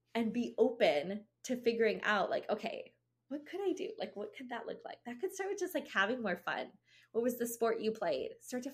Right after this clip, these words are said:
find a way to add that back in, even once a week or once every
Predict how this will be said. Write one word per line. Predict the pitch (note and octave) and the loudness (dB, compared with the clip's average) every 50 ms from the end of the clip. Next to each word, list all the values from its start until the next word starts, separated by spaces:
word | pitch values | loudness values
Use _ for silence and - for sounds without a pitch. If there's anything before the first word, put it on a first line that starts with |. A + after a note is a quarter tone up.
| - | -2
find | - A3+ A#3 A#3+ A#3+ | 0 0 2 2 2
a | B3+ | 2
way | G#3+ F#3+ F#3 F#3 F#3 F3+ F#3 F#3 - | 2 4 4 4 4 4 2 0 -2
to | G#3+ G#3 - | -8 -8 -6
add | F#3+ F#3 F3+ | -4 -4 -2
that | F#3 E3+ - | -2 -2 -2
back | - E3 E3 - - | -4 -6 -6 -6 -6
in, | E3 D3 B2 B2 - - - | -8 -8 -8 -8 -12 -14 -12
even | B3+ C4 D4 C4+ A#3 F#3+ D#3+ D3+ | -8 -6 -6 -4 -6 -6 -6 -4
once | F#3+ G#3 A3 A#3 A#3 - | -2 -2 -2 -2 -4 -4
a | - G#3+ | -4 -2
week | F#3 F#3 - - - _ _ _ _ _ _ _ _ _ _ _ _ _ | -2 -4 -6 -8 -12 _ _ _ _ _ _ _ _ _ _ _ _ _
or | - G#3+ | -6 -4
once | F#3 G#3+ B3 A#3+ A#3+ - | -2 0 0 0 0 -2
every | C4+ A#3 A3+ - | -4 -6 -6 -8